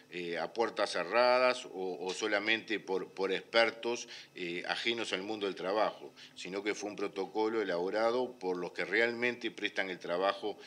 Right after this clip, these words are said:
todos los días, y ustedes verán, como señaló el ministro de Ganadería Uriarte, las diferentes, este, etapas de organización de trabajo en cuanto a horarios,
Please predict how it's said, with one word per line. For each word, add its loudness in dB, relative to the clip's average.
todos 2
los 0
días, 0
y -6
ustedes 2
verán, 4
como -6
señaló 0
el -2
ministro -4
de 0
Ganadería -2
Uriarte, 2
las -2
diferentes, -2
este, -4
etapas 2
de 0
organización -4
de 0
trabajo 0
en -10
cuanto -6
a -2
horarios, 2